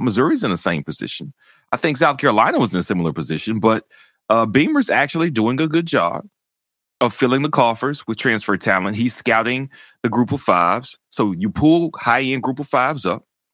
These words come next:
or you find some mid-tier programs in other conferences that aren't as good, and you pull them up as well. As a matter of fact, I think, uh, South Carolina got, there was a really good James Madison player last cycle that he got. It's like, James Madison, that's F C S. You know what?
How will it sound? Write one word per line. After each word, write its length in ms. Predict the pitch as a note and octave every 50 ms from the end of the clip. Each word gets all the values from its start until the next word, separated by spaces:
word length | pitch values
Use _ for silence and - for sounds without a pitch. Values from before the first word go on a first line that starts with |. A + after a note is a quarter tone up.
| _ _ _ -
or 240 | - G2 G2+ G#2+ A2+
you 140 | A2 G#2 A#2
find 420 | A2 - B2 A2+ A2 A2 A2 G#2+
some 220 | - A#2+ G#2 F#2+ F#2
mid-tier 640 | A#2 D#3 F3 E3 - - A#2 G2+ G2 G2 G2 - _ _ -
programs 680 | - B2+ A2+ G2 D2+ F#2+ G2 F#2+ F#2+ G2 G2+ G2+ F#2
in 140 | - G2+ F#2+
other 180 | G#2 B2+ D#3+ D#3
conferences 520 | C#3+ C#3+ G2 F#2 - F#2+ - - G2+ F#2
that 120 | F#2+ F#2 F2+
aren't 220 | F#2 F2+ E2+ D#2
as 100 | D2 -
good, 320 | - C#3+ E3 D3 C#3 D3 - - - - - -
and 100 | - G#2
you 80 | A#2+ D#3+
pull 180 | C3+ B2 A#2 A#2
them 160 | A2+ A#2+ B2+
up 120 | A#2+ -
as 80 | B2+ A#2+
well. 100 | D#3 D#3+
As 80 | B2+
a 40 | B2 D#3
matter 100 | F3 C#3+
of 80 | B2+
fact, 240 | - F#3 - D3+ -
I 60 | F3+
think, 260 | F#3+ A3 F#3+ D3 -
uh, 220 | - C3+ C3+ C3 B2+
South 340 | B2 - - F3+ - G3+ -
Carolina 480 | - E3+ E3 D3 C#3+ D#3+ E4+ D4+ A3
got, 460 | B2+ G2 - G#2 B2 C3+ C#3 C3+ - _ _ _ _ -
there 80 | D#3+ F#3+
was 80 | G3
a 60 | D#3 A#2+
really 200 | B2+ F#3 G3 G3
good 180 | D#3+ F3+ D#3+
James 360 | A#2 - C#3+ D3 D3 C3 G#2
Madison 440 | G#2+ A#2 A#2 B2+ B2 C3+ - - E2+
player 300 | - - E2+ D#2 C#2+ C#2+
last 320 | D2 E2 F2 G#2 A2+ G#2+ -
cycle 460 | - A#1+ B1+ - - - - _ _ _ _ _ _ _ _ _ _ _ _ -
that 120 | G#2 F#2+
he 200 | F2 G#2 A2 F#2+
got. 260 | D#2+ - F2 D#2+ - -
It's 260 | - C#3 - E3 - -
like, 120 | E3+ C#3
James 280 | B2 D#3+ F#3+ F#3+ D#3 C#3
Madison, 340 | D#3 A3 G3+ F3+ - -
that's 160 | A3+ D4 - G#3+
F 120 | G#3 -
C 180 | - - - -
S. 260 | - - - - - _ _ _ _ _ _ _ _ _ _ _ _ _ _ _ _ _ _ _ -
You 80 | D#3+ F#3
know 100 | G3 G3+
what? 240 | A3 B3 A#3+ -